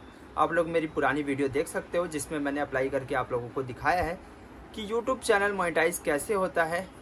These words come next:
बहुत ही आराम से मैंने अपना channel monetize कर दिया था और बारह घंटे के अंदर मेरा channel monetize apply हो गया था और monetize मेरा channel हो चुका था। तो दोस्तों, आप लोग भी अगर मेरी तरह जल्दी से जल्दी अपना channel monetize करना चाहते हो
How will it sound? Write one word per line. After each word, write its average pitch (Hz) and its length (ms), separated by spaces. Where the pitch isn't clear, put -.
बहुत 175 360
ही 208 80
आराम 160 300
से 165 180
मैंने 143 240
अपना 143 200
channel 131 260
monetize 127 420
कर 208 120
दिया 170 200
था 190 180
और 214 100
बारह 240 300
घंटे 233 300
के 220 120
अंदर 208 240
मेरा 185 220
channel 175 300
monetize 151 500
apply 139 320
हो 139 180
गया 151 200
था 185 220
और 185 100
monetize 175 500
मेरा 180 200
channel 180 320
हो 135 180
चुका 117 320
था। 113 200
तो 208 80
दोस्तों, 220 340
आप 190 240
लोग 190 220
भी 190 100
अगर 170 200
मेरी 156 260
तरह 160 240
जल्दी 135 340
से 151 140
जल्दी 131 240
अपना 135 220
channel 131 280
monetize 123 420
करना 208 260
चाहते 170 320
हो 170 180